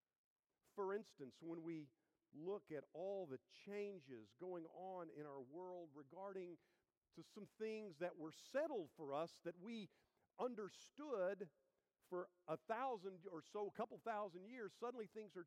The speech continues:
changed. How do we, how do we view marriage today?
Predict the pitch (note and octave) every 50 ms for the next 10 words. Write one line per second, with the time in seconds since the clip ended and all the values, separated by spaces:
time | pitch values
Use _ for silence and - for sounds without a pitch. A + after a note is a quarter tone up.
0 | - - B3 B3 A#3+ G#3 F#3+ F3+ - D#3+ F3 G3 A#3 C4+ C#4 C4+ B3+ B3+ A#3 G#3
1 | - _ _ _ _ - _ _ _ _ _ _ _ _ _ _ _ _ _ _
2 | _ _ - B3 C#4 C4+ C4+ A3+ B3 B3+ B3+ B3+ G#3 G3+ A3+ B3 A#3+ G#3+ C#3 A2
3 | - - - F2 F#2 E2+ D#2+ D2 C2+ C#2+